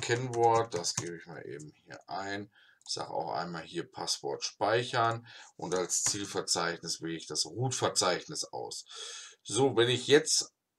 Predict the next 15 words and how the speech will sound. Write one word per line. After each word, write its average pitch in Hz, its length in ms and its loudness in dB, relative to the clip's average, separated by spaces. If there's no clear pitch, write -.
auf, 110 840 10
äh, 101 520 2
Weiter 143 320 4
gehe, 156 280 4
also 185 240 -2
alle 107 260 4
Dateien 95 400 0
der 87 120 0
Webseite 87 520 0
hochladen, 160 720 6
ich 82 240 -8
gehe 90 180 -4
hier 87 320 0
auf 73 220 -10
Weiter, 117 500 2